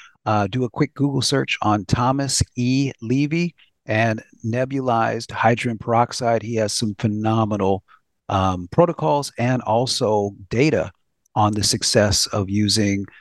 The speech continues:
hydrogen peroxide in a nebulizer. Okay. And I think, um,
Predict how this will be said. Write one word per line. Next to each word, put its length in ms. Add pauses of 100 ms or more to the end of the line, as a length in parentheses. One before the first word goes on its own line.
(140)
hydrogen 300
peroxide 600
in 100
a 40
nebulizer. 720 (140)
Okay. 340 (140)
And 120
I 40
think, 280 (220)
um, 480